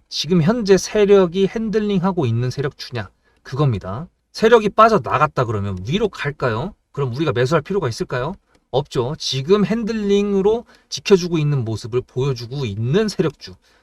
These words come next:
그게 제가 제일 중요시하는 부분이고요. 따라서 공일공 칠육육육 팔삼오사 위에 보이시는 번호로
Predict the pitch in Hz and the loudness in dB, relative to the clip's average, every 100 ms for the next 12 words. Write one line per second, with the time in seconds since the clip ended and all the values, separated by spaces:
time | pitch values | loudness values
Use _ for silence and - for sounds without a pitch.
0 | _ 127 127 123 113 104 101 127 _ - | _ -4 -2 -2 -6 -8 -8 -10 _ -12
1 | 117 120 - 135 135 131 120 113 113 117 | -6 -6 -4 -4 -2 -4 -4 -8 -10 -10
2 | 110 139 196 92 _ _ _ - 220 247 | -2 2 2 0 _ _ _ 0 2 4
3 | 196 147 - 170 220 202 202 226 214 180 | 4 2 2 -2 0 -2 -4 -2 0 2
4 | 185 175 175 - - - 190 147 123 113 | 2 0 -2 -6 -8 -4 -2 -2 -6 2
5 | 185 190 156 180 - 156 165 151 - 131 | 4 4 2 -4 -4 -10 -10 -12 -8 -4
6 | 175 127 107 | -2 -2 -4